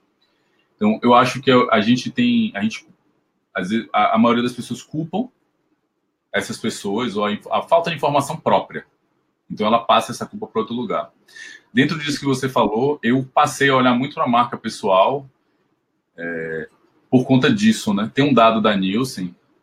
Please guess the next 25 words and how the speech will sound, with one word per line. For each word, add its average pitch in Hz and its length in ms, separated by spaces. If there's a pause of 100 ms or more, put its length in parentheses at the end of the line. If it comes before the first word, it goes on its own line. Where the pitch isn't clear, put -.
que 92 220
ela 98 180
trouxe 101 380
já 104 120
há - 20
alguns 110 340
anos, 113 260
já, 98 140
já 104 100
tem 110 140
quatro 123 320
anos 110 160
já, 90 140
acho - 160
que - 40
foi, 95 300
é, 85 160
dois 90 180
mil 101 160
e 101 120
quatorze - 680
pra 104 160
dois 202 220
mil 196 180
e, 180 160